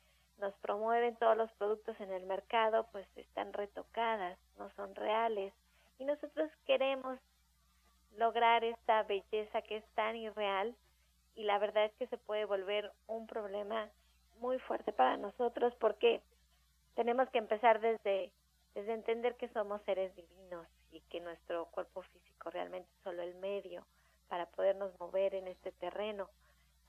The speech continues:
pero entenderlo es complicado. Y en este afán de querer estar delgados, de quitarnos esta lonjita por acá, por allá, la verdad es que la vida se puede complicar.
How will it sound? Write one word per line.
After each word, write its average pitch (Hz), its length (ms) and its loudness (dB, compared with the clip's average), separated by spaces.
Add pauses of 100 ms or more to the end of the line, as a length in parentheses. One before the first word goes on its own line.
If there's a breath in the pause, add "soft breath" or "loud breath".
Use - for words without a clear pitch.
(140)
pero 202 260 0
entenderlo 220 720 0
es 226 220 -2
complicado. 175 720 -6 (400)
Y 262 140 0
en 262 160 2
este 302 240 2
afán 285 420 4
de 285 120 0
querer 226 280 2
estar 226 320 0
delgados, 202 760 4
de 190 320 -2 (180)
quitarnos 220 460 4
esta 202 240 -4
lonjita 196 440 -4
por 175 140 -2
acá, 190 280 0
por - 180 -10
allá, 196 340 -2 (500)
la 185 100 -2
verdad 220 500 2
es 208 180 -10
que 233 100 -4
la 214 140 2
vida 214 220 -4
se 214 100 -12
puede 196 300 -4
complicar. 180 640 -8